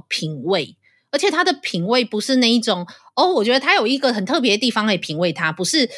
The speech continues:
是你要借由他们的日常生活，然后每一个细节的铺陈，当你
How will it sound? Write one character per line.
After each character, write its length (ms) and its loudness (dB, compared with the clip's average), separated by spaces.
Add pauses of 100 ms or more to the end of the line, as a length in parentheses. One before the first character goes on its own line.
是 320 0 (320)
你 100 0
要 180 4
借 200 2
由 200 2
他 220 0
们 180 0
的 120 0
日 180 2
常 240 -2
生 240 0
活， 320 -6
然 100 0
后 140 2
每 140 4
一 120 -2
个 160 0
细 300 0
节 200 -2
的 140 -2
铺 260 -2
陈， 360 -4 (240)
当 360 -2
你 300 -2